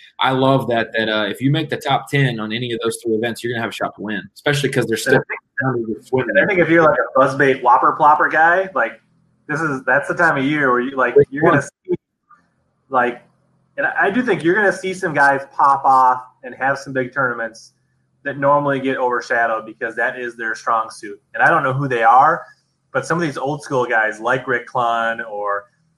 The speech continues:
Speaker 2: uh, you know, might shine out. You know, maybe David Fritz. I don't know. Like, but, you know, I know, like, you know, obviously James Watson doesn't fish the Bassmaster Elite Series, but he's literally made a career fishing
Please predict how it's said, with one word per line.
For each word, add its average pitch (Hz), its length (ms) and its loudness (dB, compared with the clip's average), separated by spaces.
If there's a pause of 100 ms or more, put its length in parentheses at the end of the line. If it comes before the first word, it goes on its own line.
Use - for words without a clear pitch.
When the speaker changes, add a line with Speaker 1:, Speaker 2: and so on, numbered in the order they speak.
Speaker 2:
uh, 101 380 -2
you 107 80 -10
know, 107 240 -4
might 127 420 0
shine 135 380 2
out. 123 400 4
You 117 80 -8
know, 127 80 -2
maybe 135 200 -2
David 151 300 -6
Fritz. 185 300 -2
I 123 100 2
don't 131 120 0
know. 127 180 2
Like, 117 280 -4
but, 117 200 -4
you 131 80 -16
know, 113 220 -10 (580)
I 123 100 2
know, 156 140 4
like, 147 240 2 (220)
you 147 60 -8
know, 131 100 -2 (100)
obviously - 280 0
James 131 240 -8
Watson 117 380 -4
doesn't 113 240 -10
fish 127 220 -8
the - 60 -20
Bassmaster 113 400 -6
Elite 135 200 -6
Series, 110 280 -6
but 113 160 -12 (420)
he's 202 240 -4
literally 156 320 4
made 131 140 0
a 113 60 -4
career 123 760 -2 (360)
fishing 120 640 -2